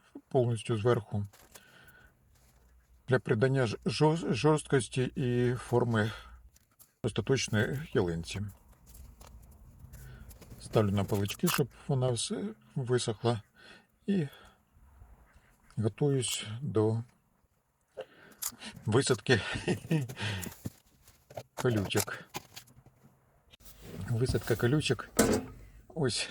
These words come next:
така ялинка получилась після ос-, останнього шару епоксидної смоли. І я обмазую гарненько, ре-, ретельненько,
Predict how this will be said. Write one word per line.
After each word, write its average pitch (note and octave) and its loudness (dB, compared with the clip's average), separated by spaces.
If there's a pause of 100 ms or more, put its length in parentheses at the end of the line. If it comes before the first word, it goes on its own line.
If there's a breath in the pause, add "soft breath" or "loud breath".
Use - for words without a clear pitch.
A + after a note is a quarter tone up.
така A#2 2
ялинка G#2+ 2
получилась G#2 -2 (520 loud breath)
після A2 2
ос-, D3 -2
останнього G2+ 0
шару G2 2
епоксидної G2+ -2
смоли. C#3+ 0 (1700 loud breath)
І F#3+ -4
я D3 2 (1120)
обмазую A#2+ 4
гарненько, A2 0
ре-, G2+ 0
ретельненько, A2 0